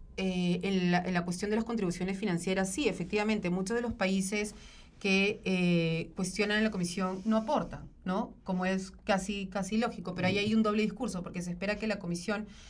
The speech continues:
eh, apuntale, promueva procesos a nivel interno de promo-, de promoción de los derechos humanos, pero por otro lado no se le otorgan los medios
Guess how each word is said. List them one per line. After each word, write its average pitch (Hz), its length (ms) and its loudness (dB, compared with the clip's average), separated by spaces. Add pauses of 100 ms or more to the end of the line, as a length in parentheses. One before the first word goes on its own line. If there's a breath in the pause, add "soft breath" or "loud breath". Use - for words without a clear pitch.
(280 loud breath)
eh, 175 280 4
apuntale, 220 720 4
promueva 214 540 2
procesos 214 600 -2
a 185 80 -2
nivel 180 240 2
interno 196 720 2
de 185 340 -2
promo-, 175 260 -4
de 170 200 -2
promoción 165 340 -6
de 196 80 -4
los 196 80 -4
derechos 196 300 -4
humanos, 240 320 0
pero 185 160 -4
por 180 100 -4
otro 190 180 -4
lado 202 280 2
no 196 160 -2
se 214 100 -6
le 196 80 -4
otorgan 185 320 -2
los 175 140 0
medios 175 420 0